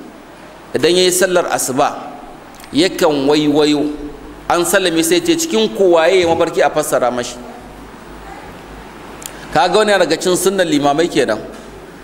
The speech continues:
Ya kamata a ce limamanmu na yau suna irin wannan. In an sallame sallah, sai waiwayo su ce, "Cikin ku mutane la-, mamu, waye ya mafarkin a fassara mashi?"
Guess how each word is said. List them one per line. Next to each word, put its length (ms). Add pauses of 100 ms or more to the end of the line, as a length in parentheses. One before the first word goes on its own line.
(200)
Ya 200
kamata 440
a 80
ce 160
limamanmu 640
na 160
yau 160 (1300)
suna 360
irin 320
wannan. 320 (840)
In 220
an 240
sallame 560
sallah, 440 (680)
sai 260
waiwayo 400
su 220
ce, 80
"Cikin 240
ku 80
mutane 480
la-, 160
mamu, 640 (480)
waye 500
ya 60
mafarkin 400
a 160
fassara 420
mashi?" 360